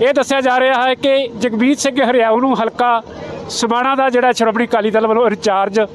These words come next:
ਲਾਇਆ ਗਿਆ ਹੈ। ਤਾਂ ਤੁਹਾਡੇ ਨਾਲ ਤਸਵੀਰਾਂ ਸਾਂਝੀਆਂ ਕਰਦੇ ਹਾਂ ਤੇ ਨਾਲੇ ਗੱਲਬਾਤ ਕਰਦੇ ਹਾਂ ਆਗੂਆਂ ਨਾਲ, ਤੇ ਉਹ ਕਿਵੇਂ ਇਸ ਦਾ, ਇਹ ਜਿਹੜਾ ਹਲਕਾ ਇੰਚਾਰਜ ਜਗਮੀਤ ਸਿੰਘ ਜੀ ਹਰਿਆਊ ਨੂੰ ਲਾਇਆ ਗਿਆ ਹੈ,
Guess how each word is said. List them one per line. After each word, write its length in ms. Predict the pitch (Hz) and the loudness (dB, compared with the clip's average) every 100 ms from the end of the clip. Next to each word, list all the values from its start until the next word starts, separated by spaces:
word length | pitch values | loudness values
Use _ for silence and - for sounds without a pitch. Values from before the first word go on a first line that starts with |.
| 156 156 | -12 -4
ਲਾਇਆ 420 | 226 233 214 208 | 0 2 2 0
ਗਿਆ 220 | 202 185 143 | 2 0 0
ਹੈ। 60 | - - - - - - - 233 | -6 -14 -14 -14 -14 -14 -8 -2
ਤਾਂ 140 | 240 | 0
ਤੁਹਾਡੇ 320 | 277 247 277 | 0 0 2
ਨਾਲ 160 | 277 269 | 0 -2
ਤਸਵੀਰਾਂ 460 | 269 247 240 269 | -2 -2 0 0
ਸਾਂਝੀਆਂ 380 | 254 247 269 277 | 0 0 0 0
ਕਰਦੇ 260 | 262 254 262 | 0 0 0
ਹਾਂ 160 | 247 - - - - | 0 -6 -16 -14 -4
ਤੇ 100 | 262 | -2
ਨਾਲੇ 200 | 262 269 | 0 0
ਗੱਲਬਾਤ 380 | 240 247 262 277 | 0 0 0 0
ਕਰਦੇ 300 | 269 262 254 | 0 2 2
ਹਾਂ 180 | 254 240 - - - - - - - | 0 -2 -8 -14 -12 -12 -12 -12 -4
ਆਗੂਆਂ 360 | 247 247 269 | -2 2 2
ਨਾਲ, 240 | 262 254 247 - 233 - | 2 0 -2 -6 -10 -2
ਤੇ 100 | 254 | 2
ਉਹ 180 | 285 277 | 4 2
ਕਿਵੇਂ 420 | 285 277 285 277 | -2 0 2 2
ਇਸ 180 | 254 - | 0 -2
ਦਾ, 320 | 240 226 220 - - - - 220 247 | -2 0 -2 -8 -14 -14 -8 0 2
ਇਹ 40 | |
ਜਿਹੜਾ 320 | 247 262 226 | 2 0 0
ਹਲਕਾ 200 | 226 262 | -2 -2
ਇੰਚਾਰਜ 460 | 247 240 240 233 233 | -2 0 -2 0 -2
ਜਗਮੀਤ 320 | 226 226 233 | 0 0 -2
ਸਿੰਘ 180 | 240 233 | -2 0
ਜੀ 160 | 233 | 0
ਹਰਿਆਊ 220 | 220 214 208 | 2 2 0
ਨੂੰ 140 | 220 | 0
ਲਾਇਆ 260 | 196 214 226 | 2 2 2
ਗਿਆ 220 | 226 | 0
ਹੈ, 60 | 226 | 0